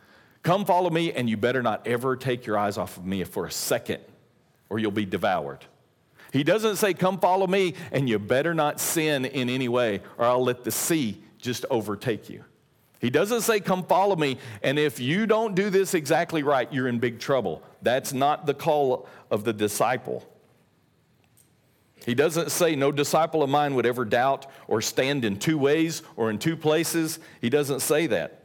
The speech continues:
The calling is not to follow and don't sin or don't mess up. It's the opposite. Jesus' call to us is to say, "You come follow me." Of course you're going to fail. Of course you're gonna look away. Of course you're gonna mess up.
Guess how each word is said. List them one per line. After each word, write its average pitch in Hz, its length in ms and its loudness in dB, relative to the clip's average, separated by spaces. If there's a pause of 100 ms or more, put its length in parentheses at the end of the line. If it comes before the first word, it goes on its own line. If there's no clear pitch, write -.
(100)
The 113 80 0
calling 160 360 2
is 123 120 -2
not 151 220 0
to 165 80 -4
follow 143 400 2
and 107 160 -2
don't 127 200 -2
sin 139 300 -2
or 110 80 -2
don't 123 220 -2
mess 120 240 -2
up. 123 180 0 (240)
It's 143 220 -2
the 110 200 -2
opposite. 135 520 -2 (500)
Jesus' 185 600 0
call 165 320 0
to - 160 -2
us 123 320 0
is 113 120 -4
to 110 120 -4
say, 117 380 0 (160)
"You 165 160 -2
come 185 240 0
follow 170 280 2
me." 135 340 -2
Of - 320 -6
course - 440 -2
you're 120 100 -2
going 85 300 -6
to - 140 -14
fail. 71 480 -12 (1400)
Of 190 240 -6
course 240 380 -2
you're 165 120 0
gonna 120 200 0
look 98 240 -2
away. 76 360 -6 (1000)
Of 147 160 -6
course 190 380 0
you're 165 100 2
gonna 131 220 0
mess 107 300 -2
up. 80 260 -4